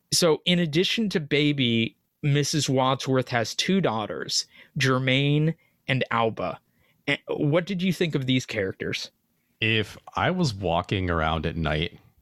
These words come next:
Speaker 2: and I saw Germaine coming from the opposite direction,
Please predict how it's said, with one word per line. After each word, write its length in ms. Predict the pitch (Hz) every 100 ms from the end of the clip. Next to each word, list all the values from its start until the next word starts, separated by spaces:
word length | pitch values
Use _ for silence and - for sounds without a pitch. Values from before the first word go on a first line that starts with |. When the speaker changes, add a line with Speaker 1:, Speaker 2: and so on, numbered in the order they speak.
| _ _ -
Speaker 2:
and 260 | 87 85 82
I 160 | 82
saw 360 | 92 - 98 90
Germaine 760 | 87 - 85 78 78 82 90
coming 340 | - 92 85 85
from 200 | 107 85
the 120 | 82
opposite 500 | 78 80 92 - 80
direction, 640 | 82 76 - - 98 98